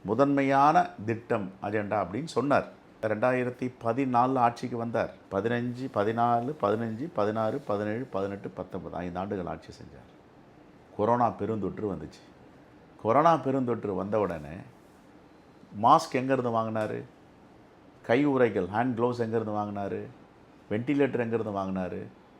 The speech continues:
மருத்துவ உபகரணங்கள் எங்கேருந்து வாங்கினாரு? தடுப்பூசி எல்லா நாட்டிலையும் போட்டாங்க. கடைசியில தான் நம்ம அதை தயார் பண்ணோம். அப்போ அவர் சொன்ன "Make in India, made in India", இப்போ சுதேசி பொருட்களை வாங்கணும்னு சொல்றாருல,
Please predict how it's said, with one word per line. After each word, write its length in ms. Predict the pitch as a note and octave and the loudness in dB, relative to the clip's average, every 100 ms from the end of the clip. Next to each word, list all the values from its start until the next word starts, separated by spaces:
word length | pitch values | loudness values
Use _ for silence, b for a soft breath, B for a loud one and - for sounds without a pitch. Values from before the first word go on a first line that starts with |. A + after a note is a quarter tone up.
| - | -4
மருத்துவ 400 | G#2 C#3 D3 B2 | 0 2 2 2
உபகரணங்கள் 460 | A2+ C3 B2+ A#2 G#2+ | 4 2 2 -2 -4
எங்கேருந்து 220 | G#2+ G2 | -4 -2
வாங்கினாரு? 560 | F#2+ F#2+ F#2 F2+ F#2+ - - - - - - - | -2 -2 -4 -4 -8 -10 -18 -20 -20 -20 -20 -2
தடுப்பூசி 640 | A#2 C#3 - G#2+ F#2+ - - - - - - - - | 0 0 -2 -4 -4 -10 -14 -20 -20 -20 -20 -20 -10
எல்லா 320 | F#2+ G#2+ B2+ | -4 4 6
நாட்டிலையும் 460 | C3+ C3+ C3+ D3+ B2 | 8 6 4 -4 -4
போட்டாங்க. 380 | G#2+ F#2 E2 D#2+ | -4 -4 -8 -10
கடைசியில 400 | F#2 G#2 - A2+ | -6 -6 -4 -4
தான் 140 | A2 C3+ | -4 -6
நம்ம 240 | A2+ G2 | -6 -4
அதை 140 | F2 E2 | -4 -6
தயார் 240 | F2 F#2 | -6 -8
பண்ணோம். 340 | F2 D#2 D2 - - - - - | -8 -12 -16 -20 -20 -20 -20 -6
அப்போ 420 | G#2 G#2 F#2+ - | -4 0 0 2
அவர் 240 | - B2 A#2 | 4 4 4
சொன்ன 340 | - D3 E3 | 0 -2 0
"Make 360 | B2 C3 D#3+ F#3 | 0 0 0 -4
in 120 | D#3+ | -4
India, 380 | G#2+ F#2 E2 A#2+ D#3 | -4 -6 -6 -8 -6
made 220 | G#2+ D3 | -4 -2
in 220 | D3 A2+ F#2+ | -2 -4 -4
India", 160 | G2+ | -4
இப்போ 160 | B2+ A2 | -2 -4
சுதேசி 460 | - B2 D3 C#3 | 0 4 4 2
பொருட்களை 460 | C#3 C3 C3 C3+ B2+ | -4 -2 -2 0 0
வாங்கணும்னு 340 | B2 C#3 C#3 C3 - | 2 2 0 -2 -6
சொல்றாருல, 440 | B2+ C3 B2 C#3 | 2 2 2 -4